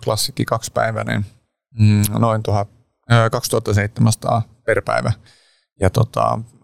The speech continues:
hienoa, hienoa vuoristoa. Se on niinku ihan tosi, tosi hieno kisa, et ehkä yksi,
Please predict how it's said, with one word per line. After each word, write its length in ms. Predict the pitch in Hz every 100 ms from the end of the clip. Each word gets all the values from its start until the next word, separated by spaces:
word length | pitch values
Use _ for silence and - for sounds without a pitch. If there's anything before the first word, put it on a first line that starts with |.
| _ _ 135 131
hienoa, 300 | 170 104 104 120 151
hienoa 240 | 123 117
vuoristoa. 560 | 117 107 98 - 117 117 - -
Se 120 | 123
on 220 | - 123
niinku 200 | 123 120
ihan 340 | 120 117 117 - _ _
tosi, 180 | - 110 107 107 - -
tosi 200 | 110 107
hieno 200 | 104 107
kisa, 260 | 117 107
et 100 | 101
ehkä 200 | 104 101
yksi, 260 | 117 107